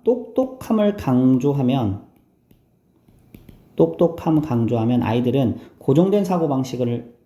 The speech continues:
어, 형성하게 된대요. 나중에 이 똑똑하다는 말을 계속 듣고 싶어서, 즉,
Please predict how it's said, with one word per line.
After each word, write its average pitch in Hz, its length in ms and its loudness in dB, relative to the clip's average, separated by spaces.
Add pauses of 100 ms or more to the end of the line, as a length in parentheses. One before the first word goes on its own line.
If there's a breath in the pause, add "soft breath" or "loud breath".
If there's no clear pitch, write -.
(180)
어, 110 480 0
형성하게 170 480 2
된대요. 98 420 -4 (320 loud breath)
나중에 143 760 2
이 131 100 -6
똑똑하다는 196 800 2
말을 143 200 2
계속 135 200 -4
듣고 131 200 -6
싶어서, 110 400 -8
즉, - 260 -2